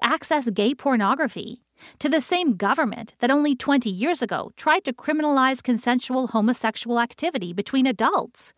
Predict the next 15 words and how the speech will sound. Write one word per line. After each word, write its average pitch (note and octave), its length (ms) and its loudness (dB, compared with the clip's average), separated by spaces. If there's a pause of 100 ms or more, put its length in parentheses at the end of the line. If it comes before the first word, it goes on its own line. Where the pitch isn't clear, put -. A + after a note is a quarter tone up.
(200)
Friedman F3 440 -4
says. F#3 580 -4 (880)
A D#4+ 80 4
Texas G4+ 480 0
court A#3 320 -2
issued B3 340 -2
a - 60 -4
temporary D4 580 -2
injunction F#3+ 600 -6
striking C#4 460 -4
down G3 240 0
the G#3 120 -2
law F#3 300 -2
in B3 100 2
August. A3+ 640 -2